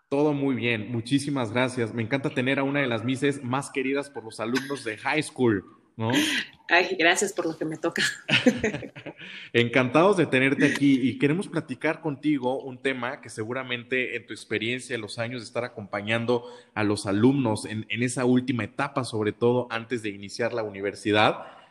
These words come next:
Speaker 1: pues ha sido un tema que te ha tocado platicar, rebotar con ellos, seguramente se han acercado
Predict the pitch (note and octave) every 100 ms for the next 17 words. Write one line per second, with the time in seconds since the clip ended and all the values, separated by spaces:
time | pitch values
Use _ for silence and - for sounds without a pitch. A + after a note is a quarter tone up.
0 | _ - G2+ A#2+ A#2 F#3 G3+ C#3 B2 C3
1 | F#3+ - A#2 A2 B2+ - C#3 F#3 A#2 A2
2 | G#2 - A2 C3 D#3+ A2+ F#2+ A#2+ C3+ B2
3 | G#2 A#2 D#3+ E3+ A#2 A#2+ C#3 A#2+ A#2 A#2
4 | A#2+ B2+ A#2+ G#2+ - A#2+ C3 C#3+